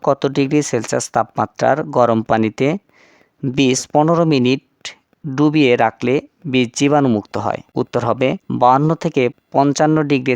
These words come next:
সেলসিয়াস তাপমাত্রার গরম পানিতে। প্রশ্ন নাম্বার চৌত্রিশ,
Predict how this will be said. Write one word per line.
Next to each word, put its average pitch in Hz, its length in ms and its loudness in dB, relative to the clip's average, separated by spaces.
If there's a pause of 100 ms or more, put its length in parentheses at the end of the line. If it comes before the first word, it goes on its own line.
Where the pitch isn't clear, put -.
সেলসিয়াস 123 420 -6
তাপমাত্রার 123 600 -2
গরম 117 320 0
পানিতে। 101 380 -4 (840)
প্রশ্ন - 320 -2
নাম্বার 196 280 4 (140)
চৌত্রিশ, 147 540 2